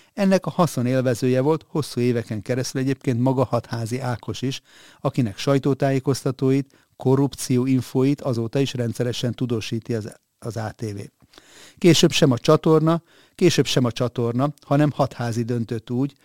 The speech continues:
hogy nem megy többet a tévébe. Az A T V sohasem mocskolódott, sem a konkurens csatornákkal, sajtóorgánumokkal, közéleti szereplőkkel szemben,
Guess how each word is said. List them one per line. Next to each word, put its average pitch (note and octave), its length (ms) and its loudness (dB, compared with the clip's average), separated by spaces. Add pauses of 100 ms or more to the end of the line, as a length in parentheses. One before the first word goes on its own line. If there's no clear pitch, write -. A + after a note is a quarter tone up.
(160)
hogy D3 180 4
nem C3 160 4
megy A#2 180 -2
többet A2+ 320 -4
a A#2 60 -6
tévébe. G#2+ 560 -6 (600)
Az F3 120 2
A D#3 140 6
T B2+ 140 2
V A#2 100 -2
sohasem A#2 440 0
mocskolódott, C#3 680 0
sem A#2 180 -4
a A2 40 -6
konkurens A2+ 540 -4
csatornákkal, B2+ 920 0
sajtóorgánumokkal, A#2+ 1300 -2 (280)
közéleti C3+ 500 2
szereplőkkel C3 720 -2
szemben, C#3 480 -2